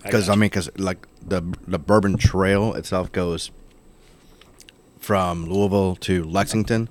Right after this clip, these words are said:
Speaker 1: Mm-hmm.
Speaker 2: And then goes up and down. So you got 'em all, so it's not one long
Speaker 1: So,
Speaker 2: road.
Speaker 1: okay, yeah. So it's kinda misleading. It's not really a trail. It's more like a shotgun blast of really cool bourbon
Speaker 2: Yeah.
Speaker 1: places.
Speaker 2: Now, I think originally it was all like,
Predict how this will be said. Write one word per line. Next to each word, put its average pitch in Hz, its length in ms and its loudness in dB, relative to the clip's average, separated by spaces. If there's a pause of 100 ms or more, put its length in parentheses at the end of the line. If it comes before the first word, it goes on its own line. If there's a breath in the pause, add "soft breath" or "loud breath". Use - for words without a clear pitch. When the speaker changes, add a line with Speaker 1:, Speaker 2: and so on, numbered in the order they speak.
(160 loud breath)
Speaker 1:
Mm-hmm. 107 180 -12 (340 loud breath)
Speaker 2:
And 90 100 -4
then 85 240 -2
goes 82 460 -6
up 98 160 0 (140)
and 87 120 -4
down. - 240 -6 (120)
So 76 160 -12 (100)
you 101 160 -2
got 98 160 4
'em 76 100 -8
all, 87 280 0
so - 260 -8
it's 95 100 -2
not 90 220 0
one 90 380 -4
long 85 300 -2
Speaker 1:
So, - 120 0
Speaker 2:
road. 147 240 12
Speaker 1:
okay, 131 260 8
yeah. 117 200 6
So 147 200 8
it's 143 120 8
kinda 214 260 10
misleading. 131 560 8
It's 117 160 0
not - 180 8
really 147 300 6
a 110 80 2
trail. 101 720 4 (340 loud breath)
It's 143 240 6
more 156 220 12
like 131 480 8
a 117 120 4
shotgun 123 920 6
blast 117 600 6
of 107 180 0
really 113 340 4
cool 110 260 0
bourbon 95 480 -2
Speaker 2:
Yeah. 113 220 -2
Speaker 1:
places. 87 180 -4
Speaker 2:
Now, 139 180 4
I 123 60 4
think 139 200 4
originally 110 540 8
it 85 80 2
was 82 140 -4
all 82 200 -4
like, 71 200 -10